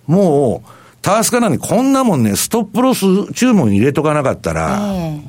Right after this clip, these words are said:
Speaker 1: え。
Speaker 2: もう全財産を失ってまうくらいのですね、
Speaker 1: はい。
Speaker 2: 下げなんです。だから、まあ、非常に注意しなきゃいけないと。そうするとね、まあ、チューダーのカウントと私のカウントが一緒かどうかわからないですけど、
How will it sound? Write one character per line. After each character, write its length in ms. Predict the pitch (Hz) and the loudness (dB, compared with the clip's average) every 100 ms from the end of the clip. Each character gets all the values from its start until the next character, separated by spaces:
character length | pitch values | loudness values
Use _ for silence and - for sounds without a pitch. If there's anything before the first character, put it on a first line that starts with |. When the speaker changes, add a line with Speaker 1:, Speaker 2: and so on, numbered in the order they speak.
| - | 0
Speaker 1:
え。 20 | |
Speaker 2:
も 160 | 170 165 | 2 2
う 40 | |
全 220 | 151 277 | 2 2
財 180 | 180 147 | 2 2
産 180 | 123 107 | 0 0
を 40 | |
失 340 | 120 156 185 185 | 2 2 2 2
っ 40 | |
て 380 | 180 - _ 170 | -2 -12 _ -2
ま 400 | 160 165 170 165 | -2 -2 0 2
う 80 | 156 | 0
く 80 | 156 | 0
ら 160 | 160 | 2
い 40 | 160 | 2
の 120 | 190 | 2
で 100 | 123 | 0
す 100 | 92 | -2
ね、 120 | 85 | -4
Speaker 1:
は 60 | - | -2
い。 40 | |
Speaker 2:
下 100 | 131 | -2
げ 100 | 143 | 0
な 100 | 151 | 0
ん 100 | 90 | -2
で 60 | - | -6
す。 200 | - - - - - 135 | -14 -20 -20 -20 -10 -2
だ 160 | 180 | 0
か 160 | 165 165 | 2 2
ら、 320 | 170 170 117 - - - - | 2 2 -2 -6 -20 -18 -8
ま 180 | 156 156 | -2 0
あ、 160 | 135 120 | 0 0
非 240 | - 117 | 0 0
常 160 | 165 220 | 2 2
に 140 | 208 | 2
注 180 | 208 226 | 2 2
意 80 | 147 | 2
し 100 | 131 | 0
な 100 | 107 | -2
き 40 | |
ゃ 60 | 101 | -4
い 40 | |
け 80 | 92 | -4
な 140 | 90 | -6
い 60 | 82 | -8
と。 160 | 80 90 | -8 -4
そ 220 | 160 202 | 0 0
う 40 | |
す 140 | 196 208 | 2 -2
る 80 | |
と 120 | 202 196 | 0 0
ね、 300 | 202 214 - - - - - | 0 -2 -6 -18 -20 -20 -2
ま 120 | 190 | 0
あ、 60 | 175 | 0
チ 160 | - 226 | 2 2
ュ 120 | 262 | 4
ー 20 | |
ダ 160 | 202 160 | 4 2
ー 20 | |
の 120 | 139 | 0
カ 160 | 131 156 | 0 2
ウ 120 | 160 | 2
ン 60 | |
ト 120 | 160 147 | 2 0
と 200 | 156 151 | 2 2
私 340 | 151 170 185 | 2 0 2
の 140 | 175 | 0
カ 80 | 160 | 2
ウ 100 | 175 | 0
ン 40 | 165 | 2
ト 80 | |
が 100 | 165 | 2
一 80 | 165 | 2
緒 160 | - 165 | 2 0
か 80 | 113 | 2
ど 120 | 104 | 2
う 40 | |
か 60 | 92 | 2
わ 140 | 98 | 2
か 80 | 113 | 0
ら 100 | 139 | 2
な 400 | 139 143 143 135 | 0 -2 -2 0
い 80 | 127 | 2
で 120 | 95 | 2
す 80 | 90 | 0
け 120 | 95 | 0
ど、 360 | 135 165 160 | 2 2 2